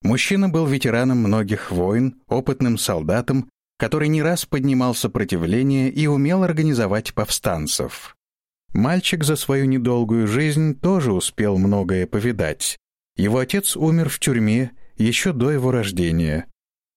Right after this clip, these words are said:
Затем с четырех лет он рос как пленник. С ним прекрасно обращались, и он получил хорошее образование,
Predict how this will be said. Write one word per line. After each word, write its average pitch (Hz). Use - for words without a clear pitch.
Затем 107
с -
четырех 151
лет 127
он 117
рос 107
как -
пленник. 113
С -
ним 180
прекрасно 165
обращались, 85
и 92
он 95
получил 113
хорошее 135
образование, 82